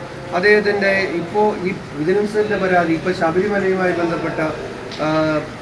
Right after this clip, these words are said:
ആരോപണം, ആക്ഷേപം, ഇതിലെല്ലാം തന്നെ ഈ വഴിവിട്ട്, അന്തം വിട്ട് സർക്കാർ ഈ ഉദ്യോഗസ്ഥനെ സംരക്ഷിക്കുന്നത് സർക്കാരിന് വേണ്ടി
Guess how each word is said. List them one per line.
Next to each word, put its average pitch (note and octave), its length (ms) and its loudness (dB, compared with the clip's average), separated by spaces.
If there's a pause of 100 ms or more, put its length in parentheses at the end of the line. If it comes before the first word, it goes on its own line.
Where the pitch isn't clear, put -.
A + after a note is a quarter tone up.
(120)
ആരോപണം, D#3 500 2 (120)
ആക്ഷേപം, D3+ 520 0 (440)
ഇതിലെല്ലാം A#3 640 6
തന്നെ F3+ 420 0
ഈ E3 300 -2 (240)
വഴിവിട്ട്, A3+ 800 0 (400)
അന്തം A#3 520 6
വിട്ട് E3+ 600 2
സർക്കാർ E3 480 2 (460)
ഈ E3+ 40 2
ഉദ്യോഗസ്ഥനെ E3 580 0
സംരക്ഷിക്കുന്നത് C#3+ 600 -4 (100)
സർക്കാരിന് C#4+ 600 4
വേണ്ടി E3+ 480 2